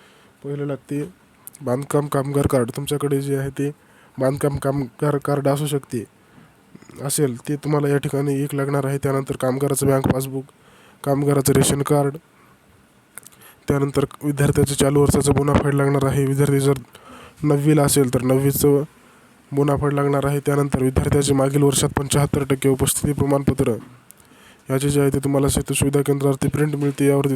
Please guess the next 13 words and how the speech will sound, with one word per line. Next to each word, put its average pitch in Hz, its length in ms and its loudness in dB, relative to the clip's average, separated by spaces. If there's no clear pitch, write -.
तुम्ही - 1600 -8
सही 143 260 2
करून 143 260 2
घेऊ 143 140 2
शकता 135 280 0
मुख्याध्यापकांची 139 920 2
आणि 135 140 2
बोनाफाईड 143 440 2
पण 139 220 2
तुम्हाला 139 300 2
शाळेतच 139 420 2
मिळून 139 260 2
जाते. 135 280 2